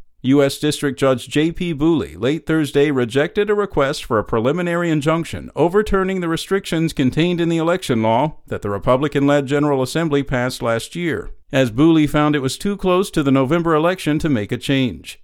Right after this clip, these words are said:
But his seventy-four-page order indicated part of the ban may be overturned later.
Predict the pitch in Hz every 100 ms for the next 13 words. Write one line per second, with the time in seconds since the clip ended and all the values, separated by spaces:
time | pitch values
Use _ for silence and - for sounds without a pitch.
0 | _ _ 123 135 139 131 160 151 156 143
1 | 156 151 151 131 151 165 160 156 156 180
2 | 180 175 175 160 165 202 190 175 170 170
3 | 175 202 196 110 127 - 113 113 127 131
4 | 135 107 90